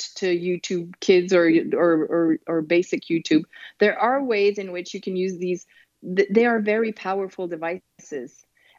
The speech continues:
And they, and the one thing that I really dislike is that parents are, are using them as portable televisions.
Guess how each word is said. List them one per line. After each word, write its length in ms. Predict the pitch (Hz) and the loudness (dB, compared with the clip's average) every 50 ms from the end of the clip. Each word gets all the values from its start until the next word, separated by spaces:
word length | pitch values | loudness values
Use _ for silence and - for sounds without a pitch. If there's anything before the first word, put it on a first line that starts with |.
| _ - | _ -4
And 300 | 190 202 202 196 190 180 | -2 -2 -2 -2 -2 0
they, 460 | 190 185 185 180 175 180 180 175 175 - | 2 4 6 6 6 6 4 2 2 0
and 160 | 180 180 185 | -4 -4 -4
the 60 | 180 | -2
one 280 | 185 208 262 302 330 311 | 0 0 0 0 0 -2
thing 280 | - 247 208 190 180 | -4 -6 -6 -6 -4
that 120 | 175 175 170 | -4 -4 -2
I 300 | 165 165 160 160 160 143 - | -2 -2 -2 -2 -4 -6 -8
really 500 | - 170 175 180 202 254 311 311 269 226 | -12 -14 -10 -6 -4 -4 -4 -4 -4 -6
dislike 520 | 180 185 170 - - 180 165 156 165 190 - - _ | -6 -6 -8 -8 -10 -10 -10 -10 -10 -10 -14 -14 _
is 220 | - 190 185 180 - | -2 0 0 0 0
that 240 | - 175 170 160 - | -2 -2 -2 -2 -4
parents 480 | - 220 214 214 220 220 214 214 - - - | -2 0 2 2 2 0 -2 -4 -8 -8 -4
are, 160 | 190 190 185 185 180 180 180 - _ - | -4 -2 -2 -2 -4 -8 -8 -10 _ -6
are 120 | - 180 185 | -4 -2 -2
using 400 | 180 190 208 214 202 214 202 196 | -2 -2 -4 -2 0 -2 -2 -2
them 200 | 190 185 185 175 - | -2 -6 -6 -4 -4
as 200 | 175 175 - _ | -6 -6 -6 _
portable 520 | _ - - 202 190 196 180 - 185 180 180 | _ -4 -2 0 0 0 -2 -4 -8 -8 -8
televisions. 760 | - - 180 185 190 175 156 143 110 90 - - - - - | -6 -6 -6 -4 -4 -2 -4 -4 -6 -8 -14 -16 -20 -20 -20